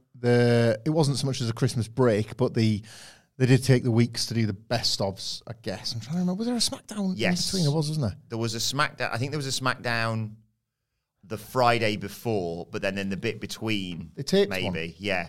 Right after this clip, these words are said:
Speaker 2: Yes,
Speaker 1: they,
Speaker 2: that was
Speaker 1: they
Speaker 2: it.
Speaker 1: taped, so, like, it doesn't really feel like Roman's been away from when he rocked up just before Christmas,
Speaker 2: Mm-hmm.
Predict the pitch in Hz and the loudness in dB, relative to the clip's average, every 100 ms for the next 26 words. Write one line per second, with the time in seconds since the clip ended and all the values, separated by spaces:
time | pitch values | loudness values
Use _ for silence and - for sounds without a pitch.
0 | - 151 160 - 165 151 151 110 143 180 | -2 4 4 2 -2 -2 0 -2 0 0
1 | 170 175 - 139 127 147 127 214 226 170 | 0 -2 -2 -2 -2 -4 -2 -4 -2 2
2 | 196 196 147 185 160 120 120 123 117 113 | 2 2 -2 0 0 0 2 0 2 0
3 | 110 - 120 113 113 135 107 - 104 104 | -2 -2 -2 0 0 0 -2 -4 -4 -2
4 | 107 107 - 113 107 95 - 104 92 127 | -2 -4 -6 -12 -12 -16 -12 -10 -6 -6
5 | - 87 104 98 | -6 -8 -6 -6